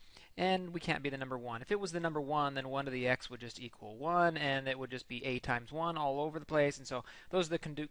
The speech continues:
two conditions for exponential functions. So let's identify whether or not these are exponential or not. So for the first one, two raised to the x, is this exponential? Yes, it is.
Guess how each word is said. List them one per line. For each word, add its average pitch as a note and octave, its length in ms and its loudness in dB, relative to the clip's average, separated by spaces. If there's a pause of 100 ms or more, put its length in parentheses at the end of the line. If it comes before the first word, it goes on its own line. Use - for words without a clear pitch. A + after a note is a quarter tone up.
(120)
two F3 120 -6
conditions C3+ 500 -2
for - 140 -10
exponential B2 800 -4
functions. A2 680 -10 (580)
So - 140 -6
let's C#3 180 6
identify D#3 680 6
whether D#3+ 320 2
or - 20 4
not D3+ 320 4
these C3+ 300 -2
are C3+ 280 2
exponential E3+ 580 0
or A#2+ 120 -8
not. G#2 220 -8 (260)
So - 160 -8
for F#3 140 -8
the G3+ 80 0
first - 260 -6
one, A2 200 -8 (540)
two G#3+ 380 -2
raised D#3+ 280 6
to F3 40 -8
the E3+ 140 2
x, F3+ 200 2
is A#2+ 120 -8
this C3 160 -2
exponential? D3+ 680 -2
Yes, B2 420 2
it F3 80 2
is. F3 480 0